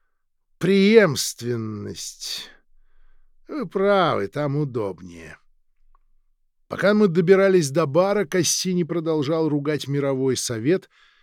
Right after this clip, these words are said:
и мышь Ахиллеса. По его словам, Совет давно состоит из слепцов и интриганов, а мышь Ахиллеса не звездолет, а старая корыта, ржавая лохань, скрипучая, громыхающая,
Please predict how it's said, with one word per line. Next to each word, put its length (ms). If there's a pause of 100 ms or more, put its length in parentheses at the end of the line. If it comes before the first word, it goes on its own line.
и 120
мышь 340
Ахиллеса. 640 (560)
По 60
его 180
словам, 340
Совет 380
давно 420
состоит 560
из 180
слепцов 720
и 120
интриганов, 800 (260)
а 120
мышь 240
Ахиллеса 580
не 160
звездолет, 840 (440)
а 80
старая 480
корыта, 560 (560)
ржавая 680
лохань, 760
скрипучая, 920
громыхающая, 1000